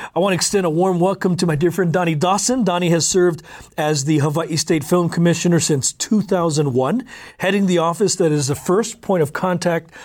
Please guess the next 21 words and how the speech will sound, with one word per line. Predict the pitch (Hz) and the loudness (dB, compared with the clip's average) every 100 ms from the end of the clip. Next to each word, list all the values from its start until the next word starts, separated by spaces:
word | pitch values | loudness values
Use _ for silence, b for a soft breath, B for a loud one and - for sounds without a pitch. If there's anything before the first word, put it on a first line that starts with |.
| B | B
for | - 147 - | -4 -4 -2
all | 139 156 165 175 | -2 0 0 -2
film | 175 - 165 175 175 | -6 -2 0 0 0
production, | 170 165 170 165 - | -2 0 0 -2 -6
large | 85 131 185 | -4 -2 0
and | 233 | 0
small, | - 262 220 131 117 B B B _ | 0 0 0 0 -4 B B B _
throughout | - 143 143 143 | -4 0 -2 -2
the | 120 | -4
state | - - 139 139 | -4 -2 -4 -2
of | 139 117 | -6 -6
Hawaii. | 131 135 120 | -4 -4 -2
Aloha, | 131 139 127 | 0 -2 -4
Donnie. | 127 135 135 | -8 -6 -2
Welcome | 170 - | -2 -2
back | 254 - | -4 -6
to | 139 | -6
P | 139 | -6
B | 113 | -6
S | 104 | -8
Hawaii. | 98 92 151 | -10 -10 -14